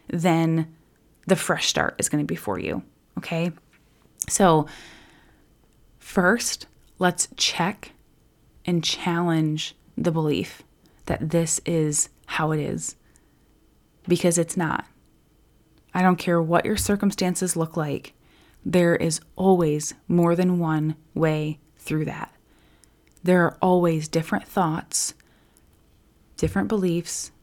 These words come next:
different feelings that we can truly choose to have that change our actions and behaviors, that change our response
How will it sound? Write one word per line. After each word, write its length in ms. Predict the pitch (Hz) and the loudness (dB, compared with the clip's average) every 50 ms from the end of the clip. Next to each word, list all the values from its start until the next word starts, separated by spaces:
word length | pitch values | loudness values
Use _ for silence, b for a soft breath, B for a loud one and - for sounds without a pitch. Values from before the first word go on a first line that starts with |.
| _ _ _ _ _ - | _ _ _ _ _ -4
different 340 | 165 170 - - 208 - - | -4 -2 -2 -2 -4 -6 -4
feelings 640 | - 226 226 233 220 190 165 160 165 165 160 - | -2 0 2 2 2 0 -2 -2 -2 -2 -4 -6
that 180 | - - - - | -4 -4 -4 2
we 140 | - 180 185 | 2 2 2
can 340 | - - 240 233 220 202 - | 4 2 2 2 2 0 -6
truly 640 | - - - - 190 208 226 233 226 214 202 - _ | -12 -12 -6 -4 -2 0 0 0 0 -2 -4 -8 _
choose 520 | - - - - 202 208 214 220 220 208 - | -8 -8 -2 0 0 2 2 2 0 0 -2
to 120 | - - | -4 -6
have 520 | 185 - - 196 190 175 139 - - 160 - _ b b b b b b b b b b b | -8 -8 -6 -6 -6 -4 -4 -6 -6 -8 -14 _ b b b b b b b b b b b
that 180 | - 196 - - | -6 -6 -6 -4
change 800 | - - - - - 202 202 208 208 202 185 170 170 165 156 - - _ - | -4 -4 -4 -4 -2 0 2 4 4 4 4 4 2 -2 -2 -6 -10 _ -4
our 240 | 165 165 160 - - | -2 -2 -2 -2 -4
actions 440 | 165 160 165 160 - - - 175 156 | -6 -8 -8 -6 -6 -2 -2 -2 0
and 120 | 165 165 | 0 -2
behaviors, 480 | 151 147 151 160 147 147 - 143 160 156 | -2 -4 -4 -6 -6 -6 -6 -8 -8 -6
that 180 | - - - - | -8 -8 -6 -6
change 580 | - - - 190 185 180 175 175 170 - B B B B B B B | -6 -2 0 0 2 2 2 0 0 -2 B B B B B B B
our 120 | - 170 170 | -2 0 0
response 680 | 170 165 160 - - 170 156 156 147 - - - - | 0 -2 -2 -4 -4 -4 -4 -4 -6 -4 -6 -8 -8